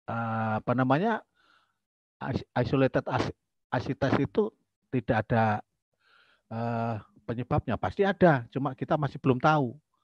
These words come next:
ya. Tetapi <clears throat> apabila kita sudah berusaha tidak menenuk-, menemukan sumbernya, maka kita anggap sebagai idiopatik, ya.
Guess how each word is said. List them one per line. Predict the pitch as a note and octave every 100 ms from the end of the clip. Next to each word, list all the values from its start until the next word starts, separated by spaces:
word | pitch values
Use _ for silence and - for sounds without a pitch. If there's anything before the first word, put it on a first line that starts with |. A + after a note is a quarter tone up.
| _ _ _
ya. | G#2 D3 - _ _ _ -
Tetapi | F#2 F2+ - F3+ - _ _ -
<clears throat> | E3 C#3
apabila | C#3 - A#2+ A#2+
kita | A#2 - G#2 F#2 - _ _ _ _ _ _ _
sudah | - D#3+ C3 -
berusaha | G#2 G#2 A#2 G#2 G2+
tidak | A2 - - _
menenuk-, | G#2+ G#2+ B2 F3+ - -
menemukan | A#2 B2 D3 - B2
sumbernya, | - A#2+ G2 G#2 A#2+ F#2+ - _ _ _ _ _ _ _
maka | F#2 - C3 C#3 _ _ _ _ _
kita | G#2+ A2
anggap | G#2 F2+ A#2+ - -
sebagai | - G2 A2 -
idiopatik, | G#2+ A#2 - F#2+ - - _ _ _ _ _ _ _
ya. | G2